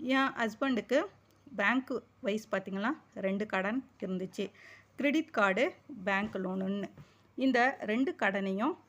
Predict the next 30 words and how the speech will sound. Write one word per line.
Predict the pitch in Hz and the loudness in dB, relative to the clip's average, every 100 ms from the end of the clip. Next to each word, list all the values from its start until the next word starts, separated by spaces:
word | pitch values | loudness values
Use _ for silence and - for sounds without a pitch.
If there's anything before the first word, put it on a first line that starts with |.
| - 202 | -6 0
நான் | 247 247 214 | 0 0 -4
என்ன | 214 220 | -6 -6
சொன்னேன்னா, | 190 185 190 269 - _ _ _ | -6 -4 -2 -2 -4 _ _ _
என் | 208 196 | -6 -6
ஹஸ்பண்டு | - 233 214 190 | -4 -4 -4 -6
கிட்ட | - 302 - 226 | -6 -8 -6 -4
"கிரெடிட் | 233 254 - | -4 -4 -4
கார்டை | 190 226 - _ 196 | -2 -4 -8 _ -8
நீங்க | 208 202 190 | -6 -2 0
அடைங்க, | 190 190 214 330 - - - - _ 262 | 0 0 0 0 -2 -20 -20 -20 _ 2
நான் | 277 349 - 202 | 4 4 0 0
பேங்க் | 214 220 220 220 | 2 2 0 -4
லோன் | 208 190 | -2 0
அடைக்கிறேன்னு" | 185 190 196 185 208 370 - _ - | -2 -2 -2 -2 -4 -6 -10 _ -6
பிரிச்சுக்கிட்டோம். | 254 254 226 190 185 - _ _ _ _ _ - | -4 -4 -6 -6 -8 -12 _ _ _ _ _ 4
ஒரு | 262 254 - - | 6 6 2 0
கணவனா | 226 262 277 294 277 | 2 2 2 2 2
வந்து | 214 226 320 - | 2 2 0 0
அவரு | 302 285 254 | -2 0 0
சேலரி | 240 247 262 233 | 0 0 -2 -2
வாங்கி | 202 208 339 - _ _ 202 | -2 -4 -6 -8 _ _ -4
அவரு | 208 208 | -2 -2
பண்ணுவாரு. | 196 208 196 190 - 233 | -2 0 0 0 -4 -2
இதே | 277 320 196 | 0 0 -2
மனைவி, | 202 214 226 202 | -2 -2 -4 -4
நான் | 196 190 | -4 -4
ஹோம் | 233 240 | -2 -2
மேக்கரா | 220 214 196 190 | -2 -2 0 -2
இருக்கேன், | 185 233 381 254 208 | -2 -4 -4 -4 -2
என்னால | 247 294 | 0 0